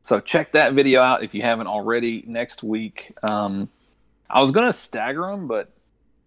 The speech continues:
I don't know. The other day I come up with this idea that it wouldn't be good to stagger 'em. So both Back to the Fut-, Future videos will be hitting, um, probably this weekend, which I did reviews of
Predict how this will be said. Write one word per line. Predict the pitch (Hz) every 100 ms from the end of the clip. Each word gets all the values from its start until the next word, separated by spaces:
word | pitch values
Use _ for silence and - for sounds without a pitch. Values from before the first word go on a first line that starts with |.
| _
I | 165
don't | 175
know. | 147 110
The |
other | 135 147
day | 127 120
I |
come | 110 131 117
up | -
with | -
this | 117 107
idea | 101 107 107
that | 104
it |
wouldn't | 104 110 110
be | 104
good | 110
to | 104
stagger | - 110 107 101
'em. | 101 98
So | - 98 101 _ _
both | - 147 185 -
Back | 139 139
to | -
the | 113
Fut-, | 104 117 - _
Future | 151 147 117
videos | 101 98 98 82 - -
will | 113 107
be | 107
hitting, | 104 104 98 95 92 _ -
um, | 101 101 95 90 _ _ _ _ _ _ _ _ -
probably | - 123 117
this | 98 107 -
weekend, | 107 101 - 95 95 90
which | 104 95
I | 101
did | 101 110
reviews | 104 101 104 107 107 104 -
of | - 107 98 101